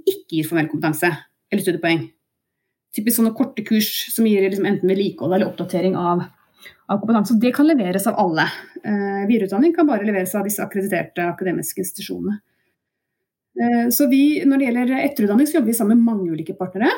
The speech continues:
for å utvikle disse pra-, altså det handler om at det må være praksisnært, det må være relevant, det må være en attraktive læringsmoduler. Eh, og det må være prioriterte fagområder. Altså et,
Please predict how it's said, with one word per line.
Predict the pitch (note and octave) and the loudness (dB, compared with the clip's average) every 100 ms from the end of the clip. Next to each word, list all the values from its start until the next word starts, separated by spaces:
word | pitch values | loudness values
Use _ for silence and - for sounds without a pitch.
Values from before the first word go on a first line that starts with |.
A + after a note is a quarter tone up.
| - - | -6 -8
for | C4 | -2
å | A#3 | 0
utvikle | G3+ A3+ A#3+ | 0 2 2
disse | G#3+ G#3+ | 0 -2
pra-, | - | 0
altså | G#3+ | 0
det | A3 A3+ | 2 2
handler | G3 | 0
om | G3 | -2
at | |
det | F3+ | -6
må | |
være | - C4 | -4 -4
praksisnært, | C#4 C4 B3 A#3+ | -4 0 2 2
det | E3 | -2
må | C#3+ | -4
være | C#3+ | -4
relevant, | D3+ A#3+ C4+ C4+ - - - - | 0 4 4 4 0 -10 -10 -8
det | G#3 | -6
må | G3 | 0
være | F#3 F#3 | 2 2
en | F#3+ - - | 2 -2 -12
attraktive | _ - G#3+ G#3 A3 G3+ G#3+ | _ -4 -4 0 0 2 2
læringsmoduler. | G3 F#3+ F#3 F#3 C#4+ F#4+ - _ _ _ _ _ _ - | 2 -2 -4 0 2 0 -4 _ _ _ _ _ _ -6
Eh, | A3 G#3+ A3 A3 | -2 2 2 2
og | A3 | 2
det | A3 | 2
må | A3 | 2
være | G3+ | 0
prioriterte | - G#3+ - D#3 - | -2 -2 -2 -4 -2
fagområder. | A3 F3+ E3 - G3 B3 | -2 -2 -2 -6 -2 0
Altså | B3 A3 | 0 -6
et, | - | -10